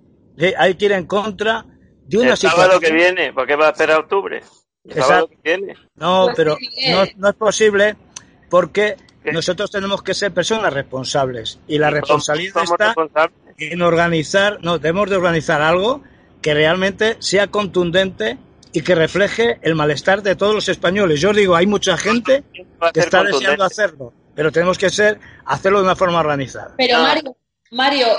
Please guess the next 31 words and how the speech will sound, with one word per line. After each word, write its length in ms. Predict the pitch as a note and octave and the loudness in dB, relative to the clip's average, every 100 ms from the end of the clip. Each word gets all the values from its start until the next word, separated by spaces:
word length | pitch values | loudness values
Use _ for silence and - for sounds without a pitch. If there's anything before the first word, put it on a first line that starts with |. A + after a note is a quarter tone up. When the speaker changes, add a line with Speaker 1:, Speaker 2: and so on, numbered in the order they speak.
| A3 | 2
Speaker 3:
o, 380 | A3+ A3 A3 G#3+ | 2 4 4 2
eh, 380 | G#3+ G#3+ G3+ F#3+ | 2 2 2 2
o, 100 | G3+ G#3+ G#3+ | 2 0 -2
yo 140 | A3+ A#3+ A#3+ | -2 0 0
le 160 | A3+ | -2
paso 320 | A3 A#3+ - C4 | 0 0 2 4
ahora 380 | B3 B3+ B3+ | 4 4 2
el 100 | A#3+ | 0
testigo 840 | A#3+ A#3 - B3+ A#3 A3+ G#3+ G3+ - | -4 -8 -6 -6 0 2 4 2 0
a 120 | G#3 | 0
Miguel, 580 | G#3 G#3 A#3+ C4 C#4+ - | 0 -2 0 0 -2 -6
que 100 | A3+ | -2
por 240 | G3 G3 | -2 -2
cierto 400 | A#3+ A#3+ A#3+ A#3 | 0 -2 0 -2
comparte 540 | G#3 G3 A3+ A3+ A#3 A3+ | -2 2 2 2 0 0
hoy, 400 | A#3 A3+ A3 A3 | 2 0 -2 -2
eh, 300 | - G#3 G3+ | -2 0 0
polo 260 | A3+ A3+ A#3 | 0 0 0
de, 480 | A#3 A3+ G#3+ G#3 - | 0 0 0 0 0
del 180 | G#3+ G3+ | -2 0
canal 280 | G#3+ A3+ | 2 2
de 80 | A3+ | 0
Estado 260 | A3+ A#3+ A#3 | -2 2 4
de 60 | A3+ | 4
Alarma 380 | A#3+ B3 A3+ | 2 0 -2
conmigo. 560 | A3 G#3 B3 B3+ C#4+ E4+ - - _ _ | -2 -4 -4 0 2 0 -4 -18 _ _
Eh, 380 | G3 G3 F#3+ F#3 | 0 2 2 2
Speaker 1:
<laughs> 380 | E3 - D#3 - | 0 -2 -12 -12
Speaker 3:
vamos 260 | B3+ - | -10 -2
a 100 | B3+ | 2
ver, 120 | G#3 | 2